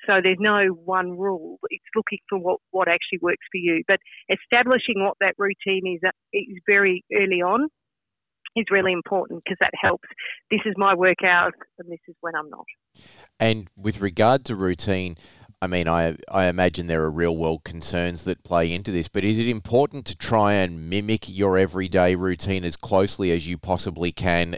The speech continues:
Speaker 2: even when working at home?
Speaker 1: Hmm. Yeah, that's interesting, eh, because if you can, that's fine. But what you don't wanna do is fall into the trap of thinking, "I have to work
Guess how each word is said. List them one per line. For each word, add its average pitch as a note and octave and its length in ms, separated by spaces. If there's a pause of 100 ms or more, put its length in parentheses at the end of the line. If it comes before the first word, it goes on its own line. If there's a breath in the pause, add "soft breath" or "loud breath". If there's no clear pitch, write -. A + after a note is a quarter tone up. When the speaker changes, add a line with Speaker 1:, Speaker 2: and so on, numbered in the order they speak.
Speaker 2:
even F#2 340
when F2 220
working F2 360
at D#2 100
home? F2 420 (1120)
Speaker 1:
Hmm. F3 480 (600 loud breath)
Yeah, D#4 280
that's D4+ 220
interesting, A#3+ 640 (300)
eh, - 100 (380)
because C4+ 440 (1040)
if F#4+ 220
you D#4+ 120 (220)
can, A#3 500
that's A3+ 180 (180)
fine. G3+ 580
But A#3+ 140
what D#4 220
you D#4+ 60
don't D#4+ 240
wanna D4 280
do A#3 180
is G#3 80 (140)
fall A#3+ 160
into A3+ 240
the G3+ 140
trap A3 220
of G#3+ 140
thinking, A3 300
"I G#3 80 (100)
have A3 140 (120)
to C4 80
work A#3+ 200